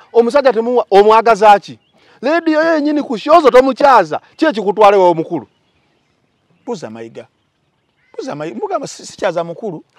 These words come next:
Speaker 1: Omukulu mwagala nnyo.
Speaker 2: Mukulu mwagala nnyo.
Speaker 1: Mm.
Speaker 2: Ye, gwe, radio yange.
Speaker 1: Mm.
Speaker 2: Radio yange.
Speaker 1: Mm.
Speaker 2: Buuza Mayiga. Buuza
Speaker 1: Awo,
Speaker 2: Mayiga.
Speaker 1: awo nga tuli London.
Speaker 2: Tuli London. Nti omukulu bamubuuza, "Lwaki temwagala kukyaza ki?"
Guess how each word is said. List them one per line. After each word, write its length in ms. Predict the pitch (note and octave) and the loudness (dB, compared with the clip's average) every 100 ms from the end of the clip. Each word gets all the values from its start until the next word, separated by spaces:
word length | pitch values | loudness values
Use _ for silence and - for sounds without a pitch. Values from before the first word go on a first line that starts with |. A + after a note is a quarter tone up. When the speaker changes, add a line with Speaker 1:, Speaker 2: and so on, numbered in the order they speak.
| - | -18
Speaker 1:
Omukulu 280 | C3+ G3 | -14 -14
mwagala 420 | F#2+ _ G2+ G#2+ G2+ | -14 _ -20 -20 -20
nnyo. 280 | G2+ G2+ _ _ _ | -20 -20 _ _ _
Speaker 2:
Mukulu 180 | G#4 A3+ | -8 -6
mwagala 400 | D#3 D3+ D#3 D#3 | -8 -8 -8 -8
nnyo. 340 | D#3 D3+ B2 | -10 -16 -14
Speaker 1:
Mm. 180 | E3 C3+ - _ - | -12 -12 -14 _ -6
Speaker 2:
Ye, 220 | E4 D4 | -4 -2
gwe, 200 | F3+ G#3 | 0 2
radio 300 | C4+ E4 C4 | 2 4 4
yange. 480 | G#3 F#3+ F#3 C#3+ A2 _ | 4 2 -2 -10 -16 _
Speaker 1:
Mm. 240 | D3+ E3+ D3 | -6 -4 0
Speaker 2:
Radio 260 | C#5 D#4+ | 0 0
yange. 640 | E3+ D#3 E3 G3 A3 C#3+ - | 0 -2 -2 0 0 0 -8
Speaker 1:
Mm. 320 | D#3 D#3 B2 | -8 -6 -8
Speaker 2:
Buuza 220 | F#2+ G#4+ F#3+ | -10 -10 -12
Mayiga. 600 | B2+ A#2 D3+ D#3 B2 G#2+ _ - | -16 -8 -4 -4 -4 -10 _ -8
Buuza 180 | G#3 D#3 | 0 2
Speaker 1:
Awo, 100 | E3+ | 2
Speaker 2:
Mayiga. 300 | D3+ A#2+ E3+ | -2 0 2
Speaker 1:
awo 200 | E3 E3+ | 4 4
nga 120 | F3 | 2
tuli 200 | G3 G3+ | 0 2
London. 560 | G3+ G#3 F#3 D#3+ D#3 C#3+ | 4 4 4 2 0 -12
Speaker 2:
Tuli 160 | D3 | -14
London. 440 | C#3+ C#3 C3 A#2+ A2 _ _ _ _ | -14 -14 -14 -18 -20 _ _ _ _
Nti 120 | D#3+ G3 | -6 -4
omukulu 280 | F#3+ A#3+ | -4 -2
bamubuuza, 400 | F3+ F3 C#3+ C#3 | 0 0 -2 -8
"Lwaki 580 | C#3+ E3+ E3+ E3+ - D#3+ _ _ | -4 0 0 0 -6 -14 _ _
temwagala 340 | - D3 D3 B2+ | -18 -12 -10 -12
kukyaza 540 | - C#3+ B2+ A#2+ B2+ | -12 -14 -12 -12 -14
ki?" 300 | - - B3+ | -14 -14 -14